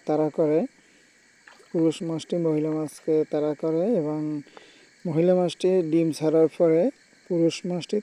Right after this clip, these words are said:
তার স্পঞ্জ ছেড়ে দেয়। দেখুন,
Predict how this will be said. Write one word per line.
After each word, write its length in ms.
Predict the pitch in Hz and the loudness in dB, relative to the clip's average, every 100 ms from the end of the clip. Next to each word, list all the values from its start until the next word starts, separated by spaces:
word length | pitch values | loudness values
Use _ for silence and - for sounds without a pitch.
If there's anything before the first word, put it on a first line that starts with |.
| - | -2
তার 180 | 175 175 226 _ _ _ _ _ _ _ _ _ - | -2 -4 -14 _ _ _ _ _ _ _ _ _ -4
স্পঞ্জ 420 | 170 - 185 170 - | -4 -4 -4 -4 -4
ছেড়ে 200 | 165 170 165 | -6 -4 -2
দেয়। 160 | 180 269 _ _ _ _ _ _ - _ - _ _ _ _ _ _ _ _ _ _ _ _ _ _ _ _ _ _ _ _ _ _ _ _ _ _ _ _ _ 254 180 | -2 -4 _ _ _ _ _ _ -20 _ -20 _ _ _ _ _ _ _ _ _ _ _ _ _ _ _ _ _ _ _ _ _ _ _ _ _ _ _ _ _ -12 -8
দেখুন, 300 | 147 143 | -6 -6